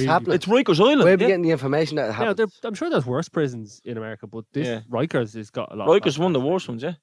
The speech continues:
Speaker 2: So, so it's
Speaker 3: Do you know who was there?
Speaker 2: basically
Speaker 3: Bobby Shmurda was there, wasn't he?
Speaker 2: Was he? Yeah.
Speaker 3: Nearly sure he was in Rikers, yeah.
Speaker 2: S-, but come here. So it's, it can be like the purge sometimes.
Speaker 1: Uh, yeah, not quite that bad, but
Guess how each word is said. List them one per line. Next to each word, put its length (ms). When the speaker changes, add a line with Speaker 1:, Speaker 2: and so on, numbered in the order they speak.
Speaker 2:
So, 440
so 240
it's 120
Speaker 3:
Do 100
you 60
know 100
who 100
was 100
there? 180
Speaker 2:
basically 60
Speaker 3:
Bobby 240
Shmurda 340
was 100
there, 180
wasn't 180
he? 120
Speaker 2:
Was 320
he? 200
Yeah. 160
Speaker 3:
Nearly 240
sure 180
he 60
was 80
in 100
Rikers, 320
yeah. 140
Speaker 2:
S-, 220
but 120
come 200
here. 240
So 200
it's, 160
it 120
can 120
be 100
like 180
the 80
purge 520
sometimes. 640
Speaker 1:
Uh, 420
yeah, 260
not 220
quite 240
that 160
bad, 200
but 100